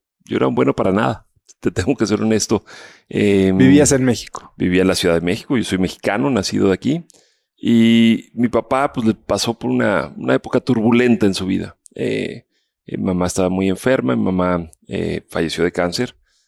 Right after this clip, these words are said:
Speaker 1: pero en ese entonces estaba muy enferma y no hay, no hay bolsillo que te aguante un tratamiento de cáncer. Hoy en día ya ha cambiado mucho en,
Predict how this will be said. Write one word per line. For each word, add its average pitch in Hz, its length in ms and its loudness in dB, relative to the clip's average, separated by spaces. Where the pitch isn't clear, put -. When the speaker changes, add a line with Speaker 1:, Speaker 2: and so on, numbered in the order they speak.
Speaker 1:
pero 92 160 -4
en 98 60 2
ese 95 80 0
entonces 98 220 -6
estaba 95 180 -2
muy 98 100 0
enferma 98 380 -2
y - 20 0
no 107 160 0
hay, 107 400 2
no 107 140 -2
hay 113 260 2
bolsillo - 600 0
que 101 100 -6
te - 80 -2
aguante 92 480 0
un 92 80 0
tratamiento 85 540 -4
de - 80 -8
cáncer. - 520 -8
Hoy 107 100 4
en 104 40 0
día 104 140 4
ya 104 100 6
ha - 20 -4
cambiado 98 380 2
mucho 113 300 0
en, 90 260 -4